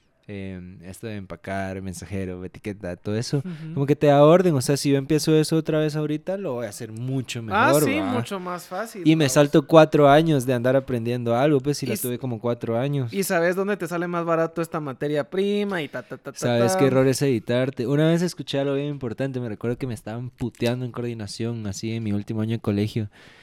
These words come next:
Speaker 1: Y yo le caía bien a mi coordinadora porque mi grupo decía de que yo era el que más esperanzas <laughs> tenía de todo el grupo, ¿va?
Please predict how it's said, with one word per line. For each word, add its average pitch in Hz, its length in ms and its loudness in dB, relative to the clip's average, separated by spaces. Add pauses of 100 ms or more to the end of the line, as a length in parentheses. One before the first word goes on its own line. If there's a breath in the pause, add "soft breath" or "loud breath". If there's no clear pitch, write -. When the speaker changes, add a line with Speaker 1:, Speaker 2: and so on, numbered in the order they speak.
(200 loud breath)
Speaker 1:
Y 131 80 2
yo 131 120 8
le 160 120 6
caía 156 240 6
bien 156 120 6
a 165 60 4
mi 165 100 2
coordinadora 151 720 4
porque 139 380 2
mi 113 300 -2
grupo 202 460 0 (280)
decía 131 480 0
de 139 140 2
que 110 220 0
yo 120 220 4
era 135 160 6
el 135 100 2
que 123 120 -4
más 107 180 -4
esperanzas 107 600 -4
<laughs> - 20 -14
tenía 123 340 -6
de 107 140 -10
todo 113 160 -8
el 113 80 -6
grupo, 123 300 -4
¿va? 98 240 -8